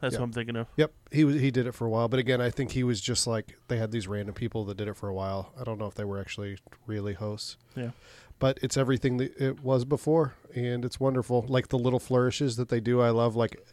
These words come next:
Speaker 2: they're on Netflix, and every time they say Netflix, it, you, the Netflix da-da
Speaker 1: <laughs>
Speaker 2: goes off.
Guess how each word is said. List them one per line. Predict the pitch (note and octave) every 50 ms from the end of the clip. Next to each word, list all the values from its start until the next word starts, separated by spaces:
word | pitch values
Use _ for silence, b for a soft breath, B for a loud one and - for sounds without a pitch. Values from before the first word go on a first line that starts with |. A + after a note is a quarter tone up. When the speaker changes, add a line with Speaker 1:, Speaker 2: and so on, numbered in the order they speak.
| - _ _ -
Speaker 2:
they're | A#2+ A2 G#2+
on | G#2+ G2+
Netflix, | A#2 A#2 - - D3 D#3 - - - B2+
and | A#2 A2+
every | A2+ A#2+ A2+
time | - A#2+ A#2 A#2
they | A#2+
say | G#2+ - B2+ A#2+
Netflix, | A2 A2+ B2 - - - F3 - - - - - - -
it, | - B2 A#2 A2 - -
you, | B2 A#2+ A2+ G2+ - - - -
the | A#2+ A#2+ A#2 G#2
Netflix | G#2 A#2 A#2+ - - B2 A2+ - - - - - - -
da-da | - A2+ A2 A2 A2 A2 G#2+ G#2+ A2 A2+ G#2+ A2+ A#2+ - - -
Speaker 1:
<laughs> | D4+
Speaker 2:
goes | B2 A#2 A2 -
off. | C3 B2 - - A5+